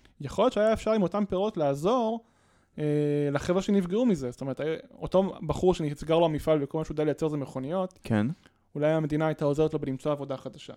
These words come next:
Speaker 1: בהכשרה מקצועית. אה, אולי אפילו סתם בפיצויים.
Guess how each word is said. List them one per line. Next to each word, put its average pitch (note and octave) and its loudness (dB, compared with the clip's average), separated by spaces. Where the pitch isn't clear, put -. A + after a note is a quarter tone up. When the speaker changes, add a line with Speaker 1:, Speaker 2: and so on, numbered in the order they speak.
Speaker 1:
בהכשרה C#3+ -2
מקצועית. - -8
אה, D3 -8
אולי D3 4
אפילו F#3+ 2
סתם B3 -2
בפיצויים. G#3+ -4